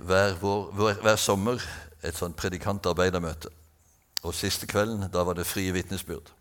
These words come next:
Og en kveld er det en eldre pastor nordfra som reiser seg opp og sier, «Kjære venner, dette er siste gang vi er sammen. Jeg er full av kreft.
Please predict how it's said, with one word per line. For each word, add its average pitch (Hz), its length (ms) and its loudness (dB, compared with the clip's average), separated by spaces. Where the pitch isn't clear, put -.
Og 92 140 -2
en 113 160 0
kveld 107 180 2
er 101 140 2
det 92 80 2
en 92 100 -4
eldre 98 380 0
pastor 92 480 -2
nordfra 98 340 -2
som 90 220 -6
reiser 85 300 -2
seg 85 160 -2
opp 82 100 -8
og 80 80 -6
sier, 85 160 -4
«Kjære 92 400 0
venner, 87 320 -4
dette 87 240 -4
er 85 80 -4
siste - 340 -6
gang 82 220 -4
vi 85 80 -6
er 87 80 -4
sammen. 82 320 -4
Jeg - 160 -8
er - 40 -10
full 113 220 -8
av - 120 -6
kreft. - 340 -10